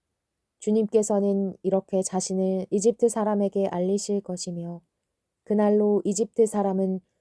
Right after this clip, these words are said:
주님을 올바로 알고 희생제물과 번제를 드려서 주님께 예배하고 또 주님께 서원하고 그대로 실천할 것이다.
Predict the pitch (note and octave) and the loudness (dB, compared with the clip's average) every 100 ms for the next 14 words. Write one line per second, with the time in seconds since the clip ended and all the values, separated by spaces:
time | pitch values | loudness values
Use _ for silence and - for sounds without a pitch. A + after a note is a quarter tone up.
0 | _ _ - G#3+ G#3 G#3 G#3 G3+ G3+ G#3 | _ _ -4 0 2 2 2 2 4 4
1 | G#3+ G#3+ G3+ F3+ F3 - F3 F3 _ _ | 2 -2 -2 -4 -8 -12 -16 -16 _ _
2 | _ _ _ B3+ C4+ B3 A3+ G3+ G3 F#3+ | _ _ _ -4 -2 0 0 0 0 -4
3 | F#3+ F#3 - F#3 F3+ G#3 G#3 G3 F#3+ F3+ | -4 -6 -2 -2 0 0 0 0 -2 -6
4 | F3+ - F3 F3+ _ _ _ _ - G3 | -10 -12 -14 -16 _ _ _ _ -4 0
5 | G3 - F#3+ F3+ F3+ G#3 G3+ G3+ F#3 - | 0 -2 -2 0 0 2 2 0 -6 -10
6 | F3 F3+ _ _ _ _ _ - A#3 A3+ | -16 -16 _ _ _ _ _ 4 4 4
7 | - G#3+ G#3+ G#3+ G#3+ G#3+ B3+ B3+ B3 A#3 | 2 -2 -2 -2 -2 -4 0 0 0 -2
8 | G3+ F#3 - F3 F3 _ _ _ - G#3 | -8 -12 -14 -16 -18 _ _ _ 0 4
9 | G#3+ A3 A3 C#4 C4+ - A#3+ G#3 G3 F3 | 6 6 2 0 -6 -6 -6 -6 -8 -12
10 | - - E3+ F3 | -14 -16 -16 -18